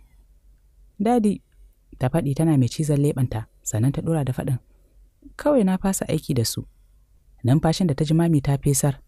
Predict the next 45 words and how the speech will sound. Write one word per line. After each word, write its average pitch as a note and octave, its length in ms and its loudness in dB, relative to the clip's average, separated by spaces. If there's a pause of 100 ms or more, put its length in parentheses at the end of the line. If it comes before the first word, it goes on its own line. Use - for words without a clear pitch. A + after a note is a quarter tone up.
(320)
ya A#2 120 2
sanya D3+ 300 2
ta D#3 80 -4
saurin D#3 300 0
dubanta D#3+ 320 0
tana D#3 240 2
dakatar D3 320 -2
da D3+ 80 -2
maganar C3 340 2
da G#2+ 80 -2
take. C3 300 -4 (880)
Wata A#2+ 220 0
uwar D3+ 240 0
harara C#3+ 340 0
ta D3 100 -4
ga C#3+ 100 -2
ta D3 180 -2
watso D3 260 0
mata, C#3 280 0 (320)
kafin G#2+ 260 -4
ta D#3+ 80 -2
shiga C#3 200 -2
faɗin, C3 320 -4
"Au, B2+ 160 2 (840)
rainin B3 280 6
wayo G3 220 4
zaki A3 240 2
min G#3 140 6
kuma? G#3+ 240 4 (880)
To G#3+ 140 4
bari A3 180 4
ki F#3+ 100 -2
ji, A#2+ 140 -2 (540)
Allah C4 260 4
idan F3 180 4
har F#3 120 2
sun A#3 180 4
ɗauke D#3+ 240 0
ki - 80 0
sai E3 160 0
kin F3+ 180 4
yi E3+ 60 4
aiki E3 280 2
da A2 80 2
su. - 180 -2